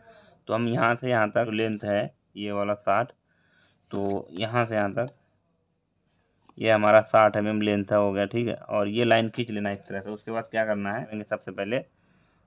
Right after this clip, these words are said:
हम यहाँ पे इस पॉइंट से ये वाला एक नंबर का मार्किंग देखेंगे यहाँ से, ठीक है। और उसको क्या करेंगे कि ये पॉइंट पे रख करके यहाँ पे एक मार्किंग करना है इस तरह से,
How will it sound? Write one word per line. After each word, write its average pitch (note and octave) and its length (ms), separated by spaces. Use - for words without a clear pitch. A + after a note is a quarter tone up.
हम G#2+ 140
यहाँ G#2+ 240
पे A2+ 140
इस A2 120
पॉइंट A2 320
से B2+ 280
ये G#2+ 180
वाला A2 240
एक G#2+ 160
नंबर A2 280
का A2 100
मार्किंग G#2+ 420
देखेंगे G#2 360
यहाँ G2+ 220
से, C3 180
ठीक A#2 160
है। F#2+ 140
और G#2 120
उसको B2 240
क्या B2+ 160
करेंगे A2+ 440
कि G2+ 520
ये A2+ 220
पॉइंट A2+ 340
पे A2 80
रख G#2 180
करके G2+ 360
यहाँ G#2 200
पे G#2+ 140
एक G#2 100
मार्किंग G#2 380
करना G#2 220
है G2+ 60
इस - 120
तरह G2 180
से, A#2+ 180